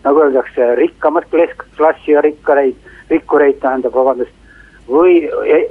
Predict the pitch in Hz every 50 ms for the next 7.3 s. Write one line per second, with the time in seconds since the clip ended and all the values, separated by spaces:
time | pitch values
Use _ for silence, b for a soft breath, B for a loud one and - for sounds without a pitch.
0 | 160 147 156 151 160 147 147 143 - 156 156 160 156 - - 214 208 151 - -
1 | - 139 131 135 135 - - - 117 117 110 - - - 110 98 123 110 98 -
2 | - 110 - - 180 220 185 135 120 107 107 104 - 127 120 113 - - - 147
3 | 139 127 - - - 147 135 139 143 151 139 156 143 127 123 120 120 - 175 180
4 | 170 147 135 113 123 110 117 117 135 160 180 - _ - - 135 120 b b b
5 | b b b b - 123 - - - 349 180 180 170 165 151 - - - 156 160
6 | - - - _ _ - 156 151 160 151 147 147 143 151 143 - - 165 156 139
7 | 113 98 101 - -